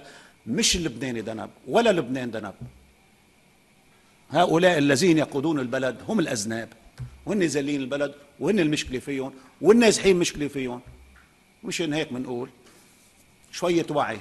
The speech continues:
من النازحين، شوية وعي من اللبنانيين، ما بدها حساسيات. أنت كمواطن لبناني، أنت ما خصك بالنازح، ما بتتعدى عليه،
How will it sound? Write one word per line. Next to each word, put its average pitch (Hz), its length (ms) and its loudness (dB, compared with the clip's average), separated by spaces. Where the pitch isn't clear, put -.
من 165 200 -2
النازحين، 139 640 -4
شوية 151 380 2
وعي 127 180 0
من 135 80 -4
اللبنانيين، 127 640 -4
ما 147 100 -2
بدها 135 240 -2
حساسيات. 135 540 -6
أنت 175 160 -6
كمواطن 147 420 -4
لبناني، 165 420 -2
أنت 175 400 0
ما 147 140 0
خصك - 380 0
بالنازح، 135 500 -4
ما 170 100 0
بتتعدى 160 420 -2
عليه، 147 320 0